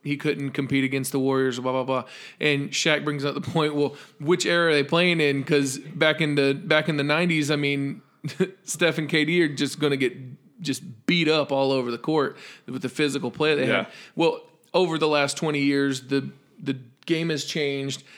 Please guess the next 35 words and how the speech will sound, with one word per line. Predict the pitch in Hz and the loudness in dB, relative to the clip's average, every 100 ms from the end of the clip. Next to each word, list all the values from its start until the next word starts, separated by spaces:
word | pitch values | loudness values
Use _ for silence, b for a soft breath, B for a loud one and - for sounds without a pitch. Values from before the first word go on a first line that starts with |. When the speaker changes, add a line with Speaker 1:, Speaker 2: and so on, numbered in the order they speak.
| B - | B -4
Speaker 1:
and | 139 | -2
there's | 127 | -2
a | 117 | -2
lot | 131 156 170 | 2 4 4
more | 170 160 | 2 2
emphasis | 151 143 147 139 | 0 -2 -2 -2
on | 135 | -2
shooters. | 127 156 147 143 135 | 0 2 4 2 0
And | 127 123 | -2 -2
like | 139 143 | 0 0
you | 139 | 0
said, | 147 143 B B B _ - | 0 0 B B B _ -2
I, | 117 139 | 2 2
I | |
think | 131 147 | 0 -2
you | 147 | -2
mentioned | 147 147 139 | 0 -2 -2
earlier | 135 143 131 | 0 2 2
Speaker 2:
It's | 127 | 2
Speaker 1:
about | 131 | 2
Speaker 2:
a | 131 | 6
nonsense | 131 131 113 120 - | 6 4 2 2 4
Speaker 1:
about, | 107 | 4
Speaker 2:
argument. | 117 107 104 - - | 2 0 -2 -4 -4
Speaker 1:
about | 139 143 131 | -2 -2 0
bigs | 160 180 160 147 127 - | 2 4 4 0 -6 -8
completely | - 143 170 143 | -6 -2 0 0
getting | 143 131 123 | 0 -2 -2
pushed | 135 - 139 | -2 0 0
out. | 123 120 - - B B B B B 131 | 2 0 -2 -6 B B B B B -4
Like, | 131 - | -4 0
there's, | 147 139 | 0 0
there's | 151 139 156 151 | -2 0 0 0
really | 147 147 190 170 | -2 2 4 4
n-, | 139 139 | 2 -2